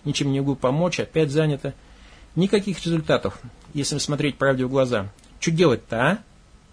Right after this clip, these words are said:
Он бросил трубку на рычаг, развалился в кресле, в глубоком, роскошном кожаном отцовском кресле, директорском,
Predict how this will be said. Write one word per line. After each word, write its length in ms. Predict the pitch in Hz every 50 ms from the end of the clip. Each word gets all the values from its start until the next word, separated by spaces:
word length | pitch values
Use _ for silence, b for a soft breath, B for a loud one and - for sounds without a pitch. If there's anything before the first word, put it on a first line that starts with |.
| b b b b b b b b b b - - -
Он 160 | 170 180 196
бросил 280 | 185 208 202 202 190 165
трубку 280 | - 185 175 - -
на 120 | 170 165 160
рычаг, 360 | 160 156 - - 190 180 -
развалился 580 | - 147 131 143 147 151 160 170 165 - 156
в 60 | - -
кресле, 380 | - 151 147 135 - - 117
в 40 | 117
глубоком, 520 | 123 131 143 151 180 202 196 190 180 165 -
роскошном 540 | - 131 131 - - 180 170 - 170 139 131
кожаном 380 | - 170 160 143 156 147 135
отцовском 420 | 135 - - 160 151 - - 135 -
кресле, 380 | 151 160 175 165 - 170 147
директорском, 640 | 110 123 143 156 160 147 - 127 120 - - 95 95